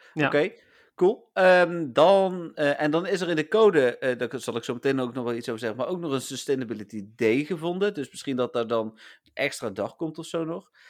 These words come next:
Speaker 2: Eh, Friendship Day is gevonden op zaterdag vierentwintig april. Een totaal nieuw evenement, zeggen ze daarbij. Dus dan vraag ik me af van, oké, Friendship Day, we hebben toch al wat dingen met Friendship gehad.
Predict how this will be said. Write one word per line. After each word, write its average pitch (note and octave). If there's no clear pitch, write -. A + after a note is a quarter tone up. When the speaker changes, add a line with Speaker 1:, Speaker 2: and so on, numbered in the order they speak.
Speaker 2:
Eh, C#3+
Friendship F#3+
Day G3+
is F#3+
gevonden G3
op -
zaterdag C3+
vierentwintig D#3
april. D#3
Een D3+
totaal C3+
nieuw F3
evenement, B2+
zeggen E3+
ze D3+
daarbij. D#3+
Dus D#3+
dan B2
vraag B2
ik A2+
me A#2
af -
van, A2
oké, G#2
Friendship A#2
Day, G#2+
we G2+
hebben E3
toch B2+
al A2+
wat G#2+
dingen G2+
met F#2
Friendship D3+
gehad. D#3